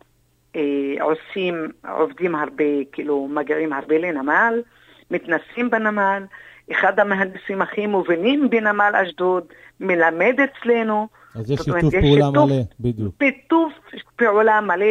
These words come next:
Speaker 1: בין נמל אשדוד לבין, לבין המחלקה שלנו.
Speaker 2: מהמם. ומה, מה בעצם החשיבות ב-, במסלול בהנדסה ימית?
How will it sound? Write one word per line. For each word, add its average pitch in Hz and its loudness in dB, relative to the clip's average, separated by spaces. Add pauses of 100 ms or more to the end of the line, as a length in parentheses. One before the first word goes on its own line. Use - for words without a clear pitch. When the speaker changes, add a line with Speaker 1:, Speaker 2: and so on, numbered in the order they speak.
Speaker 1:
בין 165 -4
נמל 190 0 (640)
אשדוד 170 -4
לבין, 151 -4 (220)
לבין 139 -10
המחלקה 143 -12
שלנו. - -18
Speaker 2:
מהמם. 123 -10
ומה, 123 -4
מה 143 -4
בעצם 170 -6
החשיבות 120 -8 (480)
ב-, 107 -4 (140)
במסלול 107 -4
בהנדסה 110 -4
ימית? 113 -6